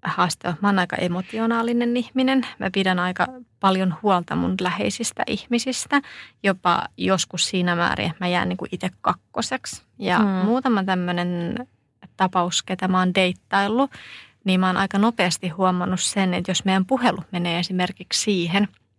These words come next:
Speaker 1: että me keskustellaan vaan hänen päivästään, hänen
Speaker 2: Mm.
Speaker 1: ongelmistaan, hänen haasteistaan, eikä toinen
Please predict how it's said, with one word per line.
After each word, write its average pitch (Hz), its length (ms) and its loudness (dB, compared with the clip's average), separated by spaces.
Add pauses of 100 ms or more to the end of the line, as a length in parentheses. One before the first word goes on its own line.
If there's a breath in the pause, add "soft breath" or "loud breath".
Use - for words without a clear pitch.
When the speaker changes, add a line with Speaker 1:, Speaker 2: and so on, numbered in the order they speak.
(600)
Speaker 1:
että 220 160 2
me 226 60 2
keskustellaan 175 680 2
vaan 180 220 2
hänen 190 320 2
päivästään, - 800 -2 (200)
hänen 196 320 2
Speaker 2:
Mm. 170 100 2
Speaker 1:
ongelmistaan, 180 880 -2 (400 loud breath)
hänen 196 320 2
haasteistaan, 208 1000 0 (400 loud breath)
eikä 220 260 2
toinen 220 520 2